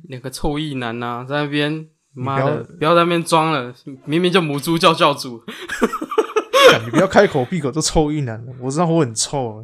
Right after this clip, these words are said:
Speaker 2: 你这样一直在提醒我。
Speaker 1: 没关系啊。
Speaker 2: 这样搞得我心里刺刺痛，刺刺痛的。
Speaker 1: <laughs> 刺刺痛个屁。<laughs> 哎，我们两个这样互讲还好，你不要在外面被人家讲臭意男都还好。<laughs>
Speaker 2: 是吗？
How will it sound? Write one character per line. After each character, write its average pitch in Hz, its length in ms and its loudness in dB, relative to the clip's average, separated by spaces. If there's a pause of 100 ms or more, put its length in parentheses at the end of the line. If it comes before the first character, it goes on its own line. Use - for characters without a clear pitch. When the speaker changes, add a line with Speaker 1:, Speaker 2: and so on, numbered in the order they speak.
(120)
Speaker 2:
你 120 60 -12
这 127 60 -4
样 160 220 -4
一 165 60 -2
直 139 180 -6
在 160 160 2
提 139 180 -10
醒 135 280 -6
我。 107 160 -10 (400)
Speaker 1:
没 131 120 -16
关 131 160 -12
系 117 160 -16
啊。 107 80 -20 (460)
Speaker 2:
这 175 120 -4
样 180 60 -2
搞 147 140 2
得 143 120 -2
我 135 160 0
心 175 120 -2
里 151 140 0
刺 - 160 4
刺 156 180 -2
痛， 156 200 -4
刺 - 120 0
刺 139 240 -4
痛 123 180 -10
的。 113 100 -16
Speaker 1:
<laughs> - 40 -20
刺 143 140 -12
刺 139 120 -12
痛 151 200 -6
个 135 80 -12
屁。 135 300 -8
<laughs> - 1900 0
哎， 170 180 -4
我 294 140 -2
们 285 80 -2
两 156 160 2
个 156 100 2
这 156 80 0
样 170 140 2
互 160 160 0
讲 117 180 -2
还 123 200 -4
好， 113 200 -10
你 127 80 -14
不 131 120 -8
要 170 100 2
在 170 100 2
外 170 120 2
面 156 180 -2
被 160 80 2
人 135 140 2
家 143 100 0
讲 123 160 -6
臭 151 220 -2
意 139 100 -4
男 117 180 -6
都 139 80 -6
还 - 160 -2
好。 - 240 4 (460)
<laughs> - 480 -4
Speaker 2:
是 190 280 -2
吗？ 165 400 10